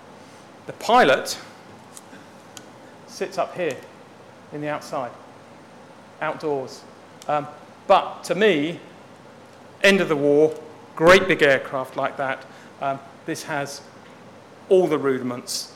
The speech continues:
um, of an airliner, and I guess hence the airline industry was born. In nineteen nineteen, Alcock and Brown, uh, flew across the Atlantic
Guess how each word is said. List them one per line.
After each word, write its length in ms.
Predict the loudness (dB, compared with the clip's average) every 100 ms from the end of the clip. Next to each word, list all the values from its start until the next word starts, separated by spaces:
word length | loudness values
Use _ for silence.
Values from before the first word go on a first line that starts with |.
| -12
um, 280 | -8 -8 -10 -8
of 140 | -6
an 80 | -4
airliner, 560 | -6 -8 -10 -12 -12 -14 -18 -20 -10
and 420 | -6 -6 -8 -14 -16 -14
I 100 | -10
guess 560 | -4 -2 -2 -6 -8 -14
hence 440 | -12 -12 -14 -16 -18 -16
the 120 | -12
airline 360 | -8 -8 -8 -10
industry 460 | -14 -12 -12 -12
was 160 | -16 -18
born. 300 | -16 -16 -16 -20 -20 -20 -20 -20 -20 -20 -20 -20 -20 -20 -20 -20 -20 -20 -20 -20 -18 -18 -20 -18 -18 -20 -20 -4
In 140 | -2 4
nineteen 520 | 4 4 0 -2 2
nineteen, 540 | 4 4 2 0 2
Alcock 380 | 0 0 -4 -6
and 120 | -6
Brown, 480 | 4 6 6 2 -4 -14 -6
uh, 300 | -2 0 -2
flew 420 | -8 0 0 0
across 300 | -4 -8 -6
the 80 | -8
Atlantic 560 | -4 -4 -4 -8 -10